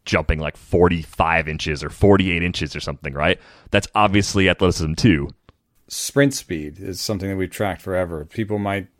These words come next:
Speaker 2: you know, kind of give too much credit to that. And that's straight ahead sprint speed, which we know already that, uh, you know,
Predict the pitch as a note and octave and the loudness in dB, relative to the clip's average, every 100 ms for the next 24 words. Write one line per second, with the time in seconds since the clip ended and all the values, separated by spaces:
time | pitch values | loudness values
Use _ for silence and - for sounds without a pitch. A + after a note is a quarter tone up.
0 | _ - C#3 A2 G2 F2+ G#2 F#2+ F#2 F#2+ | _ -10 -4 -2 -2 -2 -2 -2 -2 -6
1 | G2+ - - _ _ _ _ - A#2 G2+ | -14 -18 -20 _ _ _ _ -4 0 0
2 | - A#2+ G#2+ - A#2 G#2 G#2+ B2+ F#2 B2 | 2 2 2 2 0 2 4 4 4 2
3 | C3 - - - - - - C3+ A#2 G#2 | 2 -2 -18 -18 -6 -2 4 6 6 6
4 | B2+ A2 - D3+ D3 - G#2 G#2 G#2 A#2 | 4 2 0 2 2 2 4 4 2 2
5 | A2 A2+ A#2 A#2+ A2 G#2+ B2 A2 F#2+ G2 | 4 6 6 6 4 6 6 6 6 2
6 | - - - A2+ G#2+ G#2 G#2 - A2+ G#2 | 0 -20 -12 -4 0 0 -2 -4 -2 0
7 | G2+ | 0